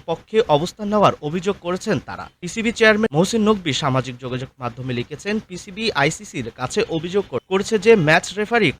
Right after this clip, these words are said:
code of conduct, spirit of ক্রিকেটের আইন ভঙ্গ করেছে। আমরা তাকে এশিয়া কাপ থেকে অবিলম্বে সরিয়ে দেওয়ার দাবি জানাচ্ছি।"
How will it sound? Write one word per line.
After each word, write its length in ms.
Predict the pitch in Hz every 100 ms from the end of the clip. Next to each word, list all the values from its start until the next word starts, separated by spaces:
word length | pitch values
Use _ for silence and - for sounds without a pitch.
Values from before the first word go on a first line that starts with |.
| -
code 160 | 202
of 100 | 240 233 -
conduct, 400 | 190 196 233 233 -
spirit 280 | - 226 180
of 100 | 175 -
ক্রিকেটের 400 | 185 185 208 202 151
আইন 240 | 147 156 139
ভঙ্গ 320 | 117 147 175
করেছে। 340 | 175 107 98 _ -
আমরা 200 | 170 -
তাকে 240 | 226 226
এশিয়া 260 | 175 - 196
কাপ 160 | 208 -
থেকে 220 | 202 226
অবিলম্বে 520 | - 165 208 226 160
সরিয়ে 320 | 120 147 127 123
দেওয়ার 280 | 143 190
দাবি 220 | 151 160 151
জানাচ্ছি।" 420 | 107 98 _